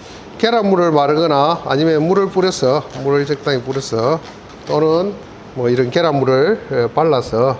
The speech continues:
파마산 슈레더라고, 어, 적당히 너무 많이 찍지 말고 이렇게 해서, 이렇게 해서 살짝 눌러주면은 좀 더 커지겠지. 이제 발효실 온도를 좀 높여서, 어, 삼십삼, 삼도 되는 발효실에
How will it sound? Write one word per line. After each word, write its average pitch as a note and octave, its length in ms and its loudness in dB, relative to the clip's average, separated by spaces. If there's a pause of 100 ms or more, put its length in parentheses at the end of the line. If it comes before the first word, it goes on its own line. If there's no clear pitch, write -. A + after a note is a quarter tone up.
(280)
파마산 D3+ 440 2
슈레더라고, C3 800 0 (200)
어, B2+ 180 -4
적당히 C#3+ 320 -2
너무 C#3+ 220 2
많이 D3+ 200 2
찍지 D#3 240 -10
말고 A#2+ 380 -2 (680)
이렇게 - 160 -14
해서, D#3 320 -6 (1900)
이렇게 A#2 420 -14
해서 D#3+ 200 -14
살짝 A#2+ 360 -2
눌러주면은 C#3+ 600 2
좀 C3+ 160 -6
더 B2 80 -6
커지겠지. D#3 580 -6 (1160)
이제 D#3 260 0
발효실 E3+ 380 2
온도를 F3 320 2
좀 D3+ 160 -2
높여서, F3 640 0
어, A#2 420 -4
삼십삼, D#3+ 640 -4
삼도 A#2+ 300 -2
되는 A2+ 240 -4
발효실에 A#2+ 680 -4